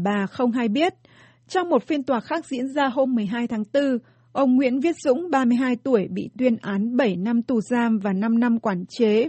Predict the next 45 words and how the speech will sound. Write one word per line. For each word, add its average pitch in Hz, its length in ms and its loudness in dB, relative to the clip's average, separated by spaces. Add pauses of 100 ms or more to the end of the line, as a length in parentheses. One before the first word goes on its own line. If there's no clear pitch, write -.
(120)
với 220 300 2
cáo 220 220 -2
buộc 277 360 0
tuyên 269 240 2
truyền 226 300 2
chống 214 220 -4
phá 214 240 -4
nhà 262 220 -2
nước, 294 260 0 (420)
theo 254 180 0
Điều 226 260 2
tám 208 260 -2
mươi 269 140 0
tám 226 380 0
Bộ 233 100 0
Luật 214 200 0
Hình 208 140 0
sự, 262 340 -2 (320)
một 254 100 4
điều 233 200 6
luật 233 220 2
mà 214 220 2
các 311 180 -4
nhà 254 240 0
đấu 196 180 0
tranh 247 220 -2
dân 240 160 2
chủ 226 200 -6
ở 190 160 -2
Việt 196 120 -4
Nam 233 280 2
mô 226 120 2
tả 220 280 -4
là 180 200 -2
mơ 202 180 2
hồ 214 360 2
và 202 100 -2
được 185 260 -2
Hà 208 120 -4
Nội 196 300 0 (140)
sử 226 100 0
dụng 214 200 2 (180)
để 190 300 0
trấn 208 180 0
áp 302 220 0